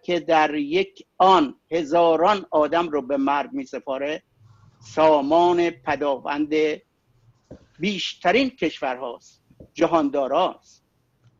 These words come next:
بازار کشتارگران برای خرید و فروش جنگ افزار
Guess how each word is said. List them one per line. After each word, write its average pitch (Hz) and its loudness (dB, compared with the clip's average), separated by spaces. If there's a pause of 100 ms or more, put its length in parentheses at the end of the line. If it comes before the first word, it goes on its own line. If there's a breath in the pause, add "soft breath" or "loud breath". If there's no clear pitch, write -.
(140)
بازار 226 6
کشتارگران 175 0
برای 170 0
خرید 175 -4
و 175 -6
فروش 165 -6
جنگ 143 -4
افزار 156 -4